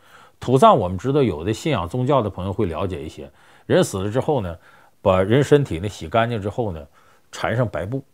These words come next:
然后直接埋在土里。哎，这个过程叫土葬。这种土葬应该是一些信仰宗教的或者一些少数民族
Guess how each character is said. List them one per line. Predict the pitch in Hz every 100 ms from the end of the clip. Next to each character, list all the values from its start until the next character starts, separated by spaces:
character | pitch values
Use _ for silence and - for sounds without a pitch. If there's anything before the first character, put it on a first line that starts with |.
| _
然 | - 98
后 | 117
直 | 107 110
接 | 101 110
埋 | 82 80
在 | 90
土 | - 69
里。 | 71 _ _ _ _ _ _ _ _ _
哎， | - 123
这 | - 196
个 | 113
过 | 123
程 | 104 107
叫 | 104
土 | 95 - -
葬。 | 92 85 _ _
这 | -
种 | 190 202
土 | - 101
葬 | 156 156
应 | 151
该 | 151
是 | 127 147 - - -
一 | 139
些 | 120 131 135 123
信 | -
仰 | 143 90
宗 | 87 123
教 | 143 139
的 | 107
或 | 98 120
者 |
一 | 120
些 | 117
少 | 131 71
数 | -
民 | 92 104
族 | 92